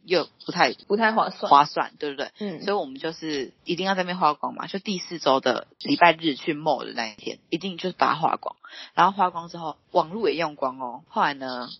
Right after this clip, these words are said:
Speaker 1: 是礼拜一吗？就是隔天的，还是礼拜日晚上半夜的，我们要去搭飞机回台湾。然后呢，就是因为台风，所以就取消。然后呢，我们就在那边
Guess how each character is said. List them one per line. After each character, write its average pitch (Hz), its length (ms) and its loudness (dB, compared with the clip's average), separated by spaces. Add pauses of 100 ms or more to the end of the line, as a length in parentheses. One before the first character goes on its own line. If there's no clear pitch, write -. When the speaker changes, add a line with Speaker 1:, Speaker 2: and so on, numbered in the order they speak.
(180)
Speaker 1:
是 - 260 -10
礼 190 140 -6
拜 196 260 0
一 202 260 -4
吗？ 185 440 -4
就 208 100 -4
是 208 100 0
隔 170 280 2
天 175 200 -4
的， 151 220 0
还 170 140 -4
是 220 100 -4
礼 156 100 -2
拜 180 100 2
日 175 100 0
晚 139 240 -2
上 - 280 -2
半 143 220 4
夜 - 140 -6
的， - 100 -10
我 - 40 -14
们 147 140 -6
要 170 60 -6
去 185 80 -12
搭 165 240 2
飞 165 140 0
机 147 160 -10
回 127 100 -12
台 - 180 -10
湾。 - 140 -14 (500)
然 175 120 0
后 190 160 0
呢， 147 160 0
就 160 120 -10
是 165 100 -2
因 156 180 -10
为 151 220 4
台 131 280 -2
风， 131 320 -2 (160)
所 160 160 -2
以 147 40 0
就 151 100 0
取 - 380 -12
消。 - 360 -4 (220)
然 156 120 4
后 175 140 0
呢， 143 140 0
我 - 20 -4
们 131 100 -10
就 143 60 -8
在 156 100 2
那 151 40 -2
边 147 300 -6